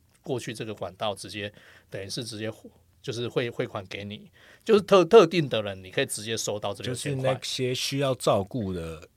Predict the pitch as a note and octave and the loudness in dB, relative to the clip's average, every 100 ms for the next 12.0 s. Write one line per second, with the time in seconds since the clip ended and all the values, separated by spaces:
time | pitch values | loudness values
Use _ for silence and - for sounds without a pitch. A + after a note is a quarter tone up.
0 | _ - C3+ A2 - A2+ - E2+ F2 D3 | _ -4 0 0 -2 -6 -8 -10 -2 0
1 | B2+ A#2 A2 G#2+ G2 F#2+ G#2 A2+ B2 C3+ | 2 0 -2 -8 -10 -10 -8 -2 2 2
2 | A2 B2 A2+ A#2+ A#2+ G#2 F2 A#2 A#2+ A2 | 2 -2 0 2 2 -2 -8 -8 -8 -8
3 | G2+ G2 G2 G2+ A2+ B2 C#3 C3+ C#3 C3+ | -10 -10 -6 -4 -4 -4 -4 0 2 4
4 | A#2 A#2 B2+ A2 B2+ A#2+ B2+ A#2+ G#2 G#2+ | 2 2 2 2 -4 -8 -8 -4 -4 -2
5 | A#2 A#2+ A2+ G#2+ G2+ G2+ A#2 G#2 - G2 | -4 -6 -8 -8 -6 -2 -2 -2 -10 -12
6 | G2 A#2+ A#2+ A2+ G#2+ F#2+ B2 A2+ A#2 A2+ | -10 -8 -6 -6 -8 -14 -12 -4 -4 -2
7 | B2+ B2 B2+ - - - - A#2+ A2+ G2+ | -4 -8 -8 -10 -10 -8 -6 -6 -6 -10
8 | - - - - - G#2 D3 C3+ B2 G#2+ | -14 -20 -20 -18 -14 -4 -4 0 -2 -2
9 | A2 G#2 A2 A2+ A2+ A2+ - A2+ B2 A#2+ | -8 -8 -4 0 0 -2 -6 -12 -10 -10
10 | C3+ C3+ B2 B2 B2+ D3+ F3 C3+ C#3+ B2 | -8 -6 -2 -2 4 4 4 4 4 4
11 | C#3 C3+ A2 G2 A2+ G#2+ G#2+ G2+ A2 | -2 -4 -4 -6 -6 -6 -8 -10 -16